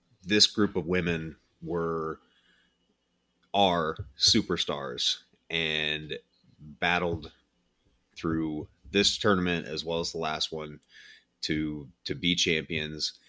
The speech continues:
and gained a ton of notoriety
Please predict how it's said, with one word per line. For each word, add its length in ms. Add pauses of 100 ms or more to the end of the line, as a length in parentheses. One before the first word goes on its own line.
(440)
and 680 (1160)
gained 380
a 220
ton 480
of 600 (160)
notoriety 840